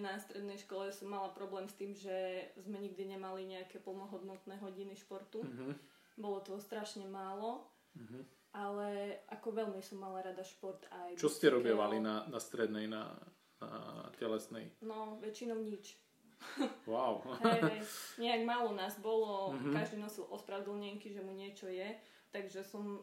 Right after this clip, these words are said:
Speaker 1: nejak sa nemohla veľmi tam hýbať.
Speaker 2: To je
Speaker 1: Nemala som
Speaker 2: zaujímavé,
Speaker 1: veľmi
Speaker 2: že
Speaker 1: na
Speaker 2: už v
Speaker 1: výber.
Speaker 2: tomto období,
Speaker 1: No.
Speaker 2: lebo koľko
Speaker 1: Čo je
Speaker 2: je, koľko
Speaker 1: smutné.
Speaker 2: je rokov od strednej školy, čo si bola ty, eh, na
Speaker 1: Cca
Speaker 2: strednej?
Speaker 1: desať.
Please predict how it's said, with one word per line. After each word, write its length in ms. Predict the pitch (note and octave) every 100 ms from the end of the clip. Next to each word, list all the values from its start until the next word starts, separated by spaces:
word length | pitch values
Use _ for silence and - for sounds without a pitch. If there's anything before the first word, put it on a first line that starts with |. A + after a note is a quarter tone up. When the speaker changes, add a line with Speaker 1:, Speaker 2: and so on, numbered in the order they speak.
| -
Speaker 1:
nejak 460 | G#3+ G3+ F#3+ F#3+
sa 240 | - - F#3 F#3 F#3 F#3 -
nemohla 600 | G#3 G3 G3 G3 F#3 F#3+
veľmi 300 | F#3+ F#3+ G3+
tam 200 | G#3 G#3 G#3+
hýbať. 580 | A3 A3+ A#3+ B3 B3+ - -
Speaker 2:
To 140 | G3+ C#3
je 60 |
Speaker 1:
Nemala 0 | B2+
som 100 | D#3
Speaker 2:
zaujímavé, 340 | D#3 F#3 C#3 C3+
Speaker 1:
veľmi 120 | C3+
Speaker 2:
že 80 | D3
Speaker 1:
na 60 |
Speaker 2:
už 100 | C#3+
v 40 | -
Speaker 1:
výber. 100 | A3
Speaker 2:
tomto 240 | D3+ D3 D3+
období, 380 | C#3 C#3+ C#3 D#3+
Speaker 1:
No. 80 | E3
Speaker 2:
lebo 220 | C#3+ C#3 C#3 C#3 - - -
koľko 200 | E3 F#3
Speaker 1:
Čo 60 | A3+
je 80 |
Speaker 2:
je, 120 | E3+ C3
koľko 300 | B2 F#3+ G#3
Speaker 1:
smutné. 80 | D3+
Speaker 2:
je 240 | C3 B2+
rokov 320 | B2 B2 C#3 B2
od 120 | A#2
strednej 600 | - - B2 A2+ A2+ A2 G#2+
školy, 340 | - A2+ G#2+
čo 140 | G#2 A2+
si 140 | -
bola 340 | A2 G#2 A2+ -
ty, 160 | A2 G2
eh, 380 | - - -
na 240 | - - -
Speaker 1:
Cca 80 | C4
Speaker 2:
strednej? 540 | A3+ A3 G3 F#3+ -
Speaker 1:
desať. 460 | - G3+ - G#3+